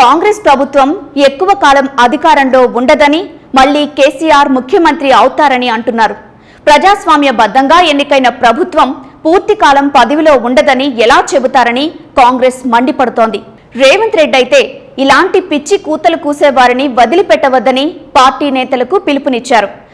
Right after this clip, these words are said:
అధికారం పోయిందన్న ఉక్రోషంతోనే బీఆర్ఎస్ నేతలు తప్పుడు వ్యాఖ్యలు చేస్తున్నారని కాంగ్రెస్ అంటోంది.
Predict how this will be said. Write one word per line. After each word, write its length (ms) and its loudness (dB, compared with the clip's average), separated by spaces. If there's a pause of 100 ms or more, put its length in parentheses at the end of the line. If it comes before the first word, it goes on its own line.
(220)
అధికారం 440 2 (120)
పోయిందన్న 460 2 (140)
ఉక్రోషంతోనే 720 -2 (440)
బీఆర్ఎస్ 440 2 (100)
నేతలు 340 0 (160)
తప్పుడు 320 0 (100)
వ్యాఖ్యలు 380 0 (120)
చేస్తున్నారని 600 0 (160)
కాంగ్రెస్ 380 0
అంటోంది. 360 -2